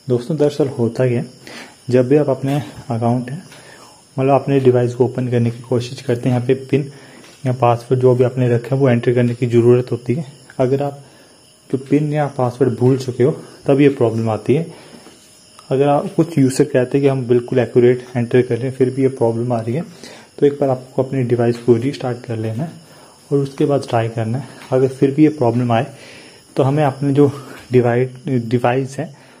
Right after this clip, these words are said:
उसका जो hard reset करना पड़ेगा। Hard reset करने से हमारा जो account का है वो जो data है वो सारा clear हो जाएगा, पर हमारा जो lock है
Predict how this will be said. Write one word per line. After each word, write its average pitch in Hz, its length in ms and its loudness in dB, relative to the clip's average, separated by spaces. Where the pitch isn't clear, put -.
उसका 165 320 -4
जो 165 140 -2
hard 131 340 0
reset 123 360 0
करना 117 200 2
पड़ेगा। 113 360 -2
Hard 156 300 0
reset 147 360 0
करने 127 300 0
से 151 320 0
हमारा 131 320 2
जो 143 340 0
account 135 360 0
का 135 120 -2
है 147 120 -2
वो 143 120 0
जो 127 380 2
data 117 380 0
है 135 140 -4
वो 143 100 -4
सारा 127 300 -2
clear 123 300 2
हो 120 140 -4
जाएगा, 113 280 -4
पर 143 100 0
हमारा 139 280 2
जो 139 200 4
lock 123 420 2
है 143 120 -8